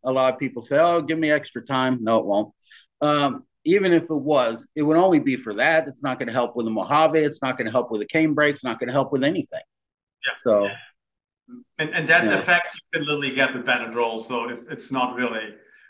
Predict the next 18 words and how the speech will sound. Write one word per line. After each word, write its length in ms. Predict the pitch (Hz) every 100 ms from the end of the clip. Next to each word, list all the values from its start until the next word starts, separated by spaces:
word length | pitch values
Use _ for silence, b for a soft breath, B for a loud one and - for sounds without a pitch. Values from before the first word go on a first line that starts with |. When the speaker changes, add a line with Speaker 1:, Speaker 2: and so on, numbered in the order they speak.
| b _ -
Speaker 2:
um, 540 | 120 117 104 101 98 _ _ _ _ _ _ _ _ _
ser-, 280 | - 135 135
service 380 | - 131 120
as, 320 | 127 127 120 -
uh, 140 | 131
helping 260 | 120 135 123
the 80 | 117
purpose 380 | 139 123 123 113
of 120 | 113
what 160 | 120
you're, 160 | 117 110
like, 200 | 107 - - -
after, 340 | 113 107 123
like, 240 | 107 110
buying 240 | - 117 113
more 140 | 107
time, 400 | - 113 107 104
right? 140 | 98